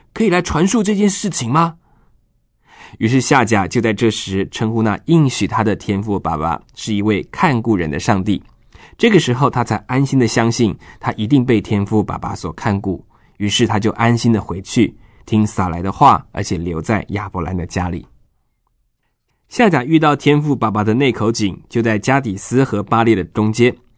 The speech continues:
后来这口井被人叫做井毕尔拉海莱，意思就是看顾我的永生者的井。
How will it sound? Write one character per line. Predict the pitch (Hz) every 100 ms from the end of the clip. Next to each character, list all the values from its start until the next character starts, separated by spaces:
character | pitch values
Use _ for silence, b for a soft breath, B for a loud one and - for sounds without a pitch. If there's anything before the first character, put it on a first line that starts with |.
| b b b
后 | _ - 262
来 | 156 131 139
这 | 185
口 | 160 131
井 | 110 98
被 | 117
人 | 113 110
叫 | 127 117
做 | 117 107 95 B
井 | - 110 101
毕 | 123 156
尔 | 113 98
拉 | 113 113
海 | 107
莱， | 95 92 92 95 - _ _ _ _
意 | 190
思 | 185 175
就 | 175 170
是 | - 175 127 B B B -
看 | 247 196
顾 | 196 160
我 | 110
的 | 104 123
永 | 110 107 95
生 | - 123 113
者 | 87
的 | 95
井。 | - 95